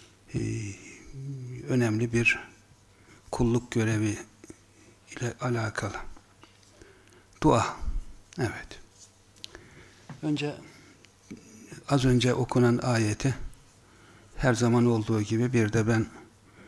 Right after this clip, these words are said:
kırık manasını vererek okumuş ve anlamlandırmış olayım. Estağfirullah. Ve iza seeleke.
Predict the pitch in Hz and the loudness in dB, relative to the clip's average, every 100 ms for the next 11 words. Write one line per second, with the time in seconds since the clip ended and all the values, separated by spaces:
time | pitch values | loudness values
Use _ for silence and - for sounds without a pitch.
0 | - - - - 127 123 120 117 110 107 | -20 -20 -10 -2 0 2 4 4 2 2
1 | - 110 110 113 107 127 - - - - | 0 2 2 0 0 -2 -6 -16 -20 -20
2 | - - - - - - - _ - 131 | -20 -20 -20 -20 -20 -20 -20 _ -10 -6
3 | - 117 123 120 117 135 120 113 110 110 | 2 2 2 0 -2 0 2 2 2 0
4 | 107 104 104 107 - 113 101 101 - - | 0 0 -2 0 -2 -2 -4 -6 -10 -14
5 | - - 113 107 104 104 113 - - - | -8 0 2 2 0 0 0 0 -2 -6
6 | - - - - - - - - - - | -20 -20 -20 -20 -20 -20 -20 -20 -20 -20
7 | - 139 139 131 139 135 - - - 127 | -2 4 6 6 6 4 2 -2 2 4
8 | 131 120 113 - 113 | 4 4 2 0 -2